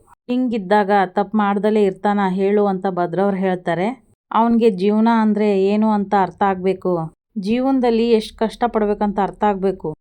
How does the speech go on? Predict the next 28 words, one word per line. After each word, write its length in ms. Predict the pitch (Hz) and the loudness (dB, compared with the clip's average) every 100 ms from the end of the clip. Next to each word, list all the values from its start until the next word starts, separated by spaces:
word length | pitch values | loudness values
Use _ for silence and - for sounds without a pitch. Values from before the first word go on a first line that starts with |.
| _ | _
ನಾಲ್ಕು 240 | 214 208 208 | -4 -4 0
ಕಾಸು 260 | 214 226 | 0 2
ಸಂಪಾದನೆ 460 | 233 208 220 214 220 | 0 0 2 2 2
ಮಾಡೋದಿಕ್ಕೆ 580 | 214 208 208 214 220 214 | 2 2 0 0 0 2
ಎಷ್ಟ್ 260 | 196 - | 0 -2
ಬೆವ್ರ 280 | 196 202 208 | 0 2 2
ಹನಿ 240 | 208 208 | 0 0
ಸುರಿಸ್ಬೇಕಂತ 680 | 214 190 190 - 214 208 202 | 0 -2 -4 -4 -2 -2 -2
ಗೊತ್ತಾಗ್ಬೇಕು. 840 | 196 190 202 202 185 196 160 156 - - | -2 -2 -2 -2 -2 -4 -6 -10 -8 -2
ಅವನಿಗೆ 440 | 226 240 226 226 | 0 2 2 2
ಇದೆಲ್ಲ 280 | 233 208 214 | 2 0 2
ತಿಳಿಬೇಕಂದ್ರೆ 800 | 233 226 214 220 226 226 214 202 | 0 2 2 2 2 2 0 2
ಇನ್ನೊಸಿ 480 | 208 208 214 214 226 | 0 2 0 0 -2
ದಿನ 160 | 208 214 | 0 0
ಅಲ್ಲೇ 320 | 196 180 208 | 0 2 2
ಇರ್ಲಿ 200 | 202 202 | 2 2
ಬಿಡು" 200 | 202 190 | 2 2
ಅಂತ 200 | 196 190 | 0 -2
ಭದ್ರಾ 320 | 185 175 165 202 | -4 -4 0 0
ಅವ್ರು 120 | 196 | 0
ಹೇಳ್ತಾರೆ. 440 | 196 180 175 165 214 - _ - | -2 -2 -4 -4 -4 -8 _ -6
"ಭದ್ರಾ, 400 | 214 214 190 269 | -2 0 2 4
ನೀನ್ 240 | 240 226 220 | 4 2 2
ಹೇಳ್ತಾ 340 | 214 226 226 | 2 2 2
ಇರೋದು 300 | 240 233 202 | 2 2 2
ಎಲ್ಲ 300 | 226 202 214 | 2 2 0
ದಿಟ 240 | 196 190 | 0 -2
ಕಣಪ್ಪ. 400 | 208 208 202 185 | -2 -2 -4 -4